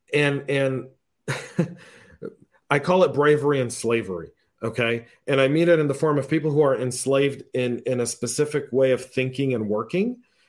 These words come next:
And then there's the bravery, which are the people who stormed Normandy and Omaha Beach in World War Two, knowing that they were probably going to die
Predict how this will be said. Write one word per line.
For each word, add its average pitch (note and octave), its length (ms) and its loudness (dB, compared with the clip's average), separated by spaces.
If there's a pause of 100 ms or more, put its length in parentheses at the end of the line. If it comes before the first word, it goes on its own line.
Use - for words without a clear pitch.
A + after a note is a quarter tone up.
(180)
And C#3 160 0
then C#3 120 0
there's C3+ 280 2
the C3+ 80 2
bravery, C3+ 520 2
which B2 220 0
are B2 140 2
the A#2 120 -2
people D3 360 0
who B2 220 -2
stormed C3+ 420 -2
Normandy B2 580 0
and A2+ 80 -2
Omaha A#2 420 0
Beach A#2+ 380 -2
in A2 120 -4
World A2 280 -2
War G#2 200 -2
Two, A2 400 -2 (340)
knowing B2+ 600 2
that A2 340 -2 (220)
they C3+ 140 4
were C3+ 160 4
probably D3 600 2
going B2+ 400 2
to A#2 160 -4
die G2 520 -6